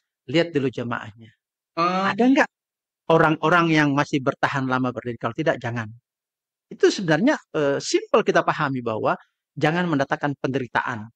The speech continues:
Speaker 1: pada orang ketika sholat. Kalau bahasa saya begitu. Maka anak-anak, "Duh, nyari tempat mana ya supaya cari yang,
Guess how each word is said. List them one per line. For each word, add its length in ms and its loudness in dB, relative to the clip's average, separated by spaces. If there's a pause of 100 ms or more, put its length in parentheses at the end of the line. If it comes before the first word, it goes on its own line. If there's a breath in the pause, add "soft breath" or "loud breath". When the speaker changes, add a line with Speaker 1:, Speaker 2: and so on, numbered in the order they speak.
(320)
Speaker 1:
pada 320 -2
orang 240 -2
ketika 320 -14
sholat. 320 -20 (560)
Kalau 160 2
bahasa 240 2
saya 160 0
begitu. 240 -10 (1120)
Maka 240 0
anak-anak, 240 2
"Duh, 200 -4 (680)
nyari 160 4
tempat 300 0
mana 180 4
ya 220 6
supaya 420 6 (300)
cari 240 4
yang, 200 6